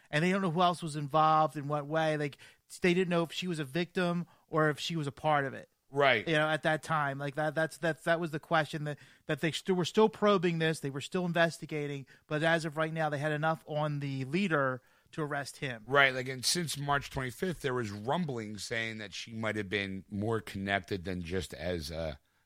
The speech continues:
Speaker 2: as, as one of the members.
Speaker 1: Mm-hmm.
Speaker 2: Um, so it says, though, that if convicted, both of them each face a mandatory minimum sentence of fifteen years in prison.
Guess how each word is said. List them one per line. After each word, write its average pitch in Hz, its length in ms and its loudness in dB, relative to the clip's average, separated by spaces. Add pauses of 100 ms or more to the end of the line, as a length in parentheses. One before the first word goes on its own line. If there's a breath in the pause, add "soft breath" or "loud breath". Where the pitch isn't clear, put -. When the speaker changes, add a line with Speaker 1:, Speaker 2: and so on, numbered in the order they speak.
(140)
Speaker 2:
as, 92 180 -4
as 87 380 -4
one 95 260 -4
of 87 60 -4
the 85 80 -4
members. 113 400 -6
Speaker 1:
Mm-hmm. 156 720 -6
Speaker 2:
Um, 107 260 2
so 104 600 0 (1000)
it 135 160 -4
says, 175 480 0
though, 139 180 2
that 127 220 -4 (200)
if 147 220 -2
convicted, 147 680 -2
both 160 280 2
of 151 120 -6
them 107 320 -4 (400 soft breath)
each 170 260 -2
face 170 300 -2
a 127 40 -2
mandatory 147 760 -2
minimum 135 440 -2
sentence 143 360 -2
of 92 100 -8
fifteen 139 480 -4
years 123 200 -4
in 85 100 -6
prison. 123 420 2